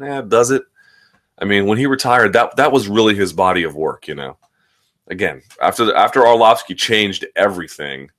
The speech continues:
uh, I, I suppose we have to amend that, that argument a little bit or leave room for the possibility that he could come back and do amazing things. But I don't know.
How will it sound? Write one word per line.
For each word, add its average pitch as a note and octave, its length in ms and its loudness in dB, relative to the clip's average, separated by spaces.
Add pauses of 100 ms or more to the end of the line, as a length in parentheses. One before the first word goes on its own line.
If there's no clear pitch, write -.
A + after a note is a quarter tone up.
(520)
uh, D#2+ 420 0
I, - 200 2
I E2+ 60 0
suppose F2+ 440 0
we F2 80 -8
have F2 180 -4
to - 160 -4
amend F2 300 -4
that, D2+ 140 -4 (160)
that E2 120 0
argument D#2+ 380 -4
a D2+ 60 -10
little D#2 240 -6
bit D2+ 160 -4
or D2+ 160 -2
leave E2+ 180 -8
room E2+ 260 -6
for D#2+ 120 -14
the D2 80 -12
possibility D#2 540 0
that C#2+ 120 -6
he E2+ 80 -12
could D#2+ 140 -12
come D#2+ 160 -6
back D2+ 200 -2
and D2+ 80 -18
do D2+ 140 -8
amazing D2 360 -10
things. C#2+ 320 -8
But - 200 -8 (1040)
I D#2 100 0
don't D2 120 -2
know. B1+ 100 -8